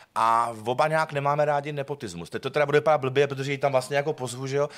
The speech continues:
ale ono je to kvůli tomu, že říkám, ona to prostě na to naspívala, udělala to takhle a hráči to takhle znají v téhle podobě, takže vlastně není důvod, si myslím, zvát někoho jinýho, no. A navíc to je teda jako krásnej, čistý, jako muzikantsky poučený, ale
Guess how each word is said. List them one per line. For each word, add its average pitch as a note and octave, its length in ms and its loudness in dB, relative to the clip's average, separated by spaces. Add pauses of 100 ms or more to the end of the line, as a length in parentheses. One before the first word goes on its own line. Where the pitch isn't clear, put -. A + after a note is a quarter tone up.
(240)
ale A#2+ 280 4
ono B2+ 180 -2
je C#3+ 80 0
to D3+ 100 -2
kvůli D3 140 -8
tomu, D3+ 100 -6
že D3+ 80 -8
říkám, G#2+ 200 -4
ona A2 120 -4
to B2+ 100 -10
prostě B2+ 240 -10
na A#2+ 80 -4
to B2+ 140 -14
naspívala, C#3+ 680 0
udělala B2 320 2
to B2+ 80 -8
takhle C3+ 320 -2 (220)
a G#2+ 300 4 (300)
hráči A2 300 -2
to C#3+ 80 -2
takhle C#3+ 240 0
znají A#2 200 0
v - 60 -12
téhle B2+ 180 -6
podobě, A#2+ 300 -6
takže A#2 240 -6
vlastně A2+ 260 -4
není B2 160 -6
důvod, A#2 300 -10
si B2 80 -12
myslím, A#2 640 -14
zvát A2 260 0
někoho A#2+ 240 -8
jinýho, A#2+ 200 -12
no. E2 100 -14 (560)
A G#2 80 -4
navíc C3+ 240 -2
to F3 80 0
je E3 80 4
teda D#3+ 180 4
jako D#3 180 0
krásnej, D3 440 0
čistý, C#3+ 500 -4 (260)
jako A#2 220 -4
muzikantsky C#3 480 -4
poučený, C3+ 440 -6
ale B2+ 200 2